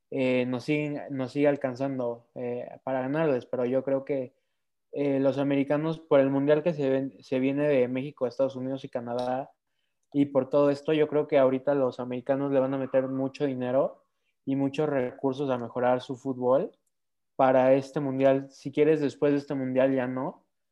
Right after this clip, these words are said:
pero yo creo que para el mundial del dos mil veintiséis, eh, los americanos le van a meter mucho dinero para,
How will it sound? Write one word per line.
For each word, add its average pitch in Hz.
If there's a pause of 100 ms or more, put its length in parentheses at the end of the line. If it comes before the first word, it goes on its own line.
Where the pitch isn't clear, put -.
(260)
pero 139
yo 143
creo 151
que 160
para 131
el 123
mundial 131
del 143
dos 127
mil 127
veintiséis, 127
eh, 131
los 117
americanos 127
le 127
van 131
a 131
meter 131 (520)
mucho 143
dinero 131
para, 120